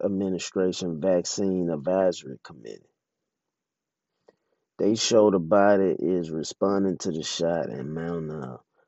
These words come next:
immune response. Perriman said he considers side effects different from serious adverse events, like the rare blood clots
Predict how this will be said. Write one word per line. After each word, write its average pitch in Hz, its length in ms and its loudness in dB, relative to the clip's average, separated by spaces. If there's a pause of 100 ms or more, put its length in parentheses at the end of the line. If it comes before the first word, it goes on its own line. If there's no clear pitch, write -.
(180)
immune 90 560 -2
response. 76 680 -6 (760)
Perriman 101 460 2
said 90 540 0 (140)
he 110 200 -6
considers 92 580 -2
side 95 360 0
effects 80 480 -4
different 87 580 -4 (560)
from 85 540 -4 (500)
serious 98 840 2
adverse 85 580 2
events, 80 580 -4 (800)
like 80 220 -4
the 87 80 -4
rare 87 320 2
blood 85 480 0
clots 73 460 -6